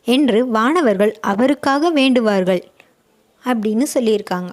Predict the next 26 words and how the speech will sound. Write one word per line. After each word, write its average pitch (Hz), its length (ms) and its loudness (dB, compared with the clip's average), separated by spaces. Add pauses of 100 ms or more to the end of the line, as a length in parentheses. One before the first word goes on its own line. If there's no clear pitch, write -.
(180)
அப்போ 233 520 -2
நாம 214 480 0
நம்ம 214 440 0
சகோதரருக்காக, 202 1200 0 (340)
நம்மளை 233 220 0
சுத்தி 285 520 0
இருக்கவங்களுக்காக, 202 920 0
நம்ம 220 240 -2
கிட்ட 269 300 -4
துவா 277 240 2
செய்ய 311 320 0
சொன்ன 202 240 -2
எல்லாருக்காகவும் 214 1080 0 (320)
நாம 226 420 0
துவா 226 320 2
செய்யும்போது 196 720 2
அல்லாஹ் 285 380 0
நம்மளுடைய 202 500 0
எல்லா 233 340 0
தேவையையும் 233 640 2
இன்ஷா 233 320 -2
அல்லாஹ் 226 320 -2
கண்டிப்பான 233 600 -2
முறையில 220 380 0
நிறைவேத்தி 196 520 -2
தருவான். 180 420 -6